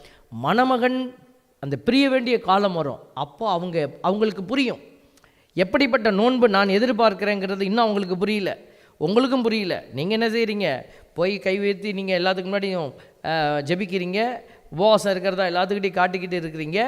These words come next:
ஆனா என் சீடர்கள் வித்தியாசமான நோன்பு இருக்க போறாங்க. அந்த நோன்பு எப்படின்னு நீங்க பார்ப்பீங்கன்றதை தான் ஆண்டவர் உள்ளே வைத்து பேசுறாரு. அந்த நோன்பு இயேசு கல்வாரி மலையில ஏறிய அந்த அடையாளம்,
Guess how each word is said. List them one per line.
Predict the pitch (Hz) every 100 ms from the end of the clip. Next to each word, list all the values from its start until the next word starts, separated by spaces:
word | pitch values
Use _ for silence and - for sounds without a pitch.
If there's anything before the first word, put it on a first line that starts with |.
| 262 - - - -
ஆனா | 127 139
என் | 135 127 190
சீடர்கள் | 226 - 170 151 131 131 -
வித்தியாசமான | 147 147 226 226 233 226 226 226
நோன்பு | 180 190 180
இருக்க | 160 143 139
போறாங்க. | 127 120 113 - - _ _
அந்த | - 131 131
நோன்பு | 180 226 202
எப்படின்னு | 160 170 208 208
நீங்க | 156 151
பார்ப்பீங்கன்றதை | 127 175 190 196 196 175 160 160
தான் | 175
ஆண்டவர் | 160 170 170 151
உள்ளே | 147 190 180
வைத்து | 147 170 - 156
பேசுறாரு. | 165 143 147 139 175 262 - - - _
அந்த | 127 139 139 135
நோன்பு | 185 226 190 139
இயேசு | 120 180 185 202 208 208
கல்வாரி | 156 185 233 269 269
மலையில | 233 220 214
ஏறிய | 180 180 180 208 269
அந்த | - 147 185
அடையாளம், | 202 143 135 123 98